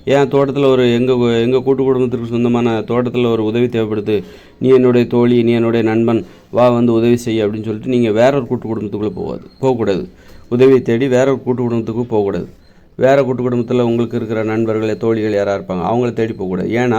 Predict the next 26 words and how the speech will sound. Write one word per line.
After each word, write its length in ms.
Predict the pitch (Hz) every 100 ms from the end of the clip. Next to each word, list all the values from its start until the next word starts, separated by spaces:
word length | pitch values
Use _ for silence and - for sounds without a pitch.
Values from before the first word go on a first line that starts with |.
| 135
அது 140 | 131
வந்து 180 | 139 151
ஒரு 160 | 151 131
குடும்ப, 340 | 147 160 147
கூட்டு 240 | 147 156
குடும்ப 260 | 151 147 135
ஒற்றுமையை 480 | 123 123 123 127 151
பாதிக்கும். 480 | 127 113 117 85 - _ _ _ _ _ _ _ _ _ _
அதனால 300 | 98 110 147
வந்து 480 | 143 139 190 147 117
ஒரு 160 | 117
கூட்டு 240 | - 151 156
குடும்ப 360 | 147 139 123
ஒற்றுமைக்கு 320 | 120 131 131 156
இது 240 | 156 143
வந்து 200 | 147 165
ஒரு 240 | 156 131
விதிமுறையா 400 | 135 175 170 170
போடணும். 300 | 147 131 113
ஊர் 200 | 110 156
நிர்வாகம் 420 | 151 143 139 135 135
வந்து 180 | 151
ஒரு 240 | 175 143 135
விதி-, 280 | 156 151 127
விதிமுறையாவே 600 | 143 165 170 165 156 160
வச்சிருக்கோம். 440 | 135 123 113 92